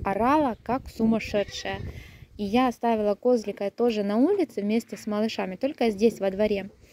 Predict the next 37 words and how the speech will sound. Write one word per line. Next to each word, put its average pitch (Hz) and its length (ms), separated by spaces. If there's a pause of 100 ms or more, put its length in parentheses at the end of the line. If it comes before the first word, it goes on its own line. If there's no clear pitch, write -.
(420)
И 277 340
малыши 262 520
ушли 247 480
на 226 140
ночлежку, 311 680
и, 254 180
видать, 311 360
его 226 280
оставили. 196 560
И 202 60
он 302 220
один 277 380
тоже 240 300
начал 196 400 (300)
подбекивать, 247 760
и - 80
в 208 100
итоге 226 300
она 233 200
слышит 226 500
его, 208 380 (300)
что - 200
он 262 160
кричит, 247 460
и 214 40
еще 202 240
больше 233 400
орет. 254 280
В 208 60
общем, 214 320
утро 269 180
у 262 40
меня 254 200
сегодня 233 360
было 226 240
очень 208 360
веселым. 190 480